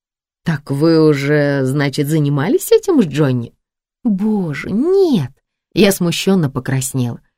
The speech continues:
«Мы ведь знакомы всего несколько месяцев». «Ах, милая Поузи, ну ты ни капельки не изменилась со школьных времён». Эстель рассмеялась.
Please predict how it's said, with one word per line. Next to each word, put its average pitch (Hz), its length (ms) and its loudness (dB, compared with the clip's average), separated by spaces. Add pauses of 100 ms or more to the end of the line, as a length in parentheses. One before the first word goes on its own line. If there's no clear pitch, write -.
(260)
«Мы 170 120 0
ведь 151 160 -4
знакомы 214 540 0
всего 165 300 -4
несколько 254 560 -4
месяцев». - 640 -6 (1040)
«Ах, 330 520 2
милая 202 640 2
Поузи, 165 540 2
ну 233 460 4 (200)
ты 427 100 2
ни 403 300 0
капельки 349 440 -2
не 285 240 2
изменилась 233 560 2
со 139 120 -2
школьных 143 380 -2
времён». 147 400 0 (480)
Эстель 151 420 0
рассмеялась. 131 800 -4